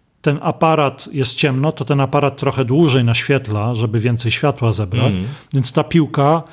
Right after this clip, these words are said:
Speaker 1: pewnie za szybko będzie się poruszała dla, dla tej, tego zdjęcia i ona będzie rozmyta. I tak samo jest z tym zagadnieniem elektronu. Jeżeli byś patrzył na niego w skali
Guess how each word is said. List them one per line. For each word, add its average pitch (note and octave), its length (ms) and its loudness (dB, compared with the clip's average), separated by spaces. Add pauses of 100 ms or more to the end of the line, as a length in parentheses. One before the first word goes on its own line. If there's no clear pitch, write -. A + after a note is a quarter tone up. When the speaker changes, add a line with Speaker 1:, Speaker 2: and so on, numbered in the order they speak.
(240)
Speaker 1:
pewnie D3 260 0
za D3 100 2
szybko - 340 0
będzie B2 240 0
się - 120 -2
poruszała C3 600 2
dla, A#2 400 -2 (540)
dla C3 140 0
tej, B2+ 320 -2 (800)
tego C3 220 0
zdjęcia C3+ 580 2
i E3 80 4
ona E3+ 180 4
będzie E3 220 4
rozmyta. C3+ 520 2 (580)
I C3 80 -6
tak - 200 -2
samo F3+ 440 2
jest F3 300 -2
z - 140 -8
tym D#3 340 0 (1300)
zagadnieniem D#3 640 2
elektronu. F3+ 420 2
Jeżeli D3 260 2
byś C3+ 180 0
patrzył D#3+ 500 0
na C#3 140 2
niego C3 360 0
w - 80 -8
skali C3 640 -2